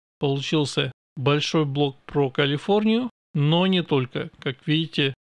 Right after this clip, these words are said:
эти темы, они касаются не только Калифорнии, потому что примерно одно и то же происходит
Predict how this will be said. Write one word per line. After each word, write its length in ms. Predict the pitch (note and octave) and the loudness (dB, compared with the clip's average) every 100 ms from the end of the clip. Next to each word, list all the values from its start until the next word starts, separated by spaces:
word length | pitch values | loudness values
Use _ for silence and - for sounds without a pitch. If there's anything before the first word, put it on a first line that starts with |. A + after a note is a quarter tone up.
| - | -2
эти 280 | D3+ - | -2 -2
темы, 500 | C#3+ - F3 F3 E3+ D#3 | -6 0 2 2 2 2
они 340 | C#3+ D3+ D3+ - _ _ - | 0 -2 -4 -10 _ _ -6
касаются 540 | D3 C3+ D#3+ D#3+ - | -4 0 0 0 0
не 160 | D3+ D3+ | 0 2
только 300 | F3 E3 D3 | 0 0 0
Калифорнии, 540 | - C#3+ C#3 F3+ F3 | 0 0 0 0 0
потому 320 | D#3 D3+ C#3 C#3 | -2 -2 0 0
что 160 | - | -4
примерно 600 | C3+ D#3+ D#3 D3 C3 C3 | -2 2 4 2 2 0
одно 260 | B2+ B2+ C3+ | 0 0 -2
и 40 | |
то 180 | A#2+ E3+ | 0 -2
же 120 | F#3 | -2
происходит 680 | F#3 D3+ C3+ - D3+ C#3 C3 | -2 0 0 0 0 0 -2